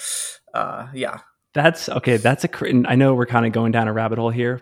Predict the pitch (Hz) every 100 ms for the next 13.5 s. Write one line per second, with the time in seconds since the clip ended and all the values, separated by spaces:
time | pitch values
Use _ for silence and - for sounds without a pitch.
0 | - 120 117 113 110 - 110 113 117 -
1 | - 120 117 123 120 131 - - - -
2 | _ _ _ _ - - 135 135 120 127
3 | 127 175 214 147 120 113 113 110 - 110
4 | 107 107 117 107 123 123 - - _ _
5 | - 131 131 120 110 107 107 113 - -
6 | 113 113 117 - 110 113 110 113 113 -
7 | _ _ _ _ - 117 113 - 123 123
8 | 127 120 - - 113 110 - - 110 107
9 | 107 - - 117 113 117 110 110 110 110
10 | - 107 110 110 107 104 - 107 104 120
11 | 107 107 110 107 107 - _ _ _ _
12 | - 107 104 104 101 _ _ _ _ -
13 | - - 120 110 101